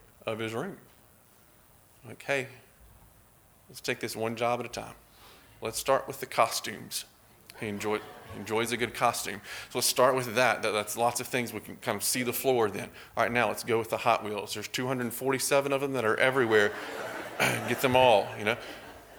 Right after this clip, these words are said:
Now the Legos, because no one wants to step on those in the middle of the night. So, so let's go Lego. All right, now let's go. And we, we, we stand there, and it takes a little bit of coaching sometimes. And,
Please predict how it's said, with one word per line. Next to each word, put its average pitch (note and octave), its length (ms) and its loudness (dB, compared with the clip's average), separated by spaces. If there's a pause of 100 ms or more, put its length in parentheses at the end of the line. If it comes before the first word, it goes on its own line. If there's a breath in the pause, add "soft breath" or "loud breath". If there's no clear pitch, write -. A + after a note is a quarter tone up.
(100)
Now B2+ 280 6
the B2+ 120 4
Legos, A#2 720 4 (120)
because A#2+ 280 -2
no C3 160 4
one C3+ 180 6
wants C3 180 2
to C#3 80 4
step - 280 2
on B2+ 100 4
those B2 320 4
in B2 100 -2
the - 20 0
middle B2 220 6
of A#2+ 100 2
the B2+ 60 2
night. C3 320 6
So, G#2+ 200 0 (260 loud breath)
so - 240 -2
let's A#2+ 300 0
go A2+ 240 0
Lego. B2+ 420 2
All B2 60 6
right, A2+ 120 0
now C3 360 4
let's A#2 140 0
go. - 180 -2 (120)
And B2+ 160 -6
we, B2+ 140 -4
we, A#2 300 -4 (120)
we A#2 120 -10
stand E3+ 400 -2
there, A#2 160 0
and A2+ 120 -4
it - 140 -10
takes D#3+ 240 -4
a D#3+ 60 -4
little D#3 80 -2
bit D3 100 0
of A#2 120 -4
coaching A#2+ 420 -4
sometimes. G#2+ 580 -8
And, A2+ 100 -16